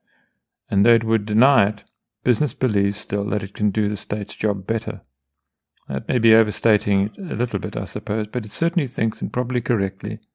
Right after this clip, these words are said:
that it has smarter people. In fact, business put together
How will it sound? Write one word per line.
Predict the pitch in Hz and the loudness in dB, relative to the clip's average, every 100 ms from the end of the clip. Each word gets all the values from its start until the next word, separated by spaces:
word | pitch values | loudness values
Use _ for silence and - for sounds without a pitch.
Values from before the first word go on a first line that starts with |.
| _ _ _ - | _ _ _ 0
that | 110 | 2
it | 107 | 2
has | 107 104 | 0 0
smarter | - 107 110 | 0 0 0
people. | - 131 - 104 - _ _ _ _ _ _ _ _ _ _ - | -2 -6 -6 -10 -10 _ _ _ _ _ _ _ _ _ _ -2
In | |
fact, | 101 123 104 | 2 2 4
business | 131 117 | 2 0
put | - 117 | 0 -2
together | 113 107 110 104 98 | 2 4 6 4 2